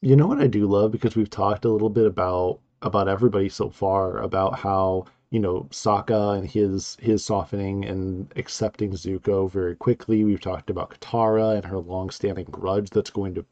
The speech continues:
go further into the episodes beyond just this one. And we've talked about, you know, Toph not really having much skin in the game, except the skin on the soles of her feet getting burned off. Um,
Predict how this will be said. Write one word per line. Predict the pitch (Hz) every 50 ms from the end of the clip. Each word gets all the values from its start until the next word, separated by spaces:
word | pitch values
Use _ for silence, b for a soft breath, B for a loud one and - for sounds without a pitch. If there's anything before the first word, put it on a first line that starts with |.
| _ _ -
go | - 107 98 95
further | - - 104 101 98 90 101 101
into | 101 101 - 101
the | - 98 92 85
episodes | - - 104 - - 104 98 95
beyond | - - 95 92 92 87 90 90 90
just | 82 - - - -
this | 139 165 156 - -
one. | 110 95 92 92 87 B B B B B B B B B B
And | - 131 123
we've | 123 120 113
talked | - 131 131 131 135 -
about, | 113 - 104 95 98 -
you | 104
know, | 101 92
Toph | - - - 95 95 92 -
not | 104 98 -
really | 101 95 98 98
having | 90 107 98 95 95 104 92
much | 98 92
skin | - - - - 113 101
in | 98 92 85
the | 85
game, | 87 85 107 120 123 110 101 92
except | 92 - - 101 - -
the | - 98 - _ -
skin | - - - - 87
on | 90 85
the | 82 82
soles | - - 90 87 78
of | 82 -
her | - -
feet | - - - 104 95 - -
getting | - 87 85
burned | 82 90 85 82 82
off. | 82 85 92 - B B B B B -
Um, | - 110 110 110 110 113 110 107 110